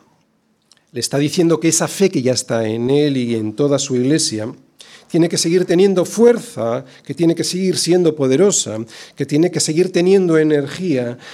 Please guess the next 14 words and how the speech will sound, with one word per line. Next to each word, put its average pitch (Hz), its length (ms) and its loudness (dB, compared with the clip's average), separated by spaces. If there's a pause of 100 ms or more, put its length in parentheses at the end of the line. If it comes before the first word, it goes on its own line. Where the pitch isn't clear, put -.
(140)
que 165 160 2
ha 170 80 4
de 175 100 0
seguir 175 380 -2
siendo 190 560 2
eficaz, 175 920 -2
otra 127 200 -6
vez 123 120 -4
la 120 100 -4
palabra, 117 460 -6 (920)
y 131 140 -4
ahora 147 280 0
con 139 140 -4
Onésimo, 120 560 -2